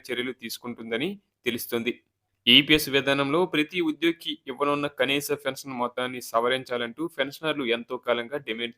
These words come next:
చేస్తూ వస్తున్నారు. కనీస పెన్షన్ను రాబోయే నెలల్లో పెంచే అవకాశం ఉందని సమాచారం. అంతకుముందు రెండు వేల ఇరవైలో కార్మిక మంత్రిత్వ శాఖ బడ్జెట్ మద్దతుతో నెలకు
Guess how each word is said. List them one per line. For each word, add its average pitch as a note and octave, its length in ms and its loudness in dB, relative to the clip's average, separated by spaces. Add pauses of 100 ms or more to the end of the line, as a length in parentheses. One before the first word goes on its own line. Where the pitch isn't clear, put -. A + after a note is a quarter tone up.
చేస్తూ A2+ 280 -8
వస్తున్నారు. A2+ 580 -2 (440)
కనీస C3 340 8
పెన్షన్ను C3 600 -2
రాబోయే C#3 440 6
నెలల్లో B2+ 420 -2 (520)
పెంచే D3+ 280 2
అవకాశం C3+ 500 2 (380)
ఉందని B2 340 2
సమాచారం. A2+ 560 -4 (480)
అంతకుముందు B2 680 2 (180)
రెండు C3 200 0
వేల C#3+ 120 4
ఇరవైలో C#3 420 2
కార్మిక D3 520 4
మంత్రిత్వ C3+ 440 -6
శాఖ B2+ 360 0 (100)
బడ్జెట్ A2+ 360 -4
మద్దతుతో A2+ 540 -6 (400)
నెలకు F3 420 4